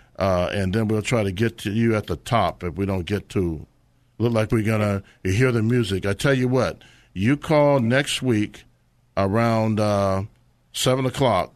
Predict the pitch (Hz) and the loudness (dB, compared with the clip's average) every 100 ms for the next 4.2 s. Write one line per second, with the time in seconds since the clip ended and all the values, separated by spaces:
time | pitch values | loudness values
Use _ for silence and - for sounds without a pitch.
0 | _ _ - 85 104 117 135 127 135 127 | _ _ -12 -4 0 2 2 0 0 0
1 | 123 127 107 95 98 90 123 117 101 95 | -2 0 0 0 -2 0 0 0 -2 0
2 | 127 120 - 123 120 - 120 120 113 110 | -2 0 -2 0 -2 -2 0 2 0 -2
3 | - _ _ _ - 131 101 76 - - | -10 _ _ _ -4 0 0 -2 -4 -6
4 | - | -10